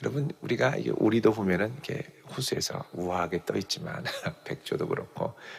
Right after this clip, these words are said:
밑에는 엄청나게 이 물길질을 하죠. 이게, 이게 <laughs> 보통이 아닙니다. 아, 근데 하나님 앞에 아름답게 드려지는 이 모습을 쫙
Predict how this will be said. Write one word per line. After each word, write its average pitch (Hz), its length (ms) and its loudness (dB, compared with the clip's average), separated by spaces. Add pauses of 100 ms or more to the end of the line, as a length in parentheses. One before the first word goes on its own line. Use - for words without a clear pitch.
(140)
밑에는 139 340 4
엄청나게 262 800 4
이 - 120 4
물길질을 156 640 6
하죠. 156 520 4
이게, 58 120 4
이게 69 500 8 (280)
<laughs> - 300 -8
보통이 170 320 6
아닙니다. 147 680 8 (100)
아, - 180 2 (560)
근데 127 320 2 (140)
하나님 110 400 4
앞에 95 280 2 (120)
아름답게 85 540 0
드려지는 80 520 -4
이 90 60 -4
모습을 80 500 -4
쫙 - 140 -2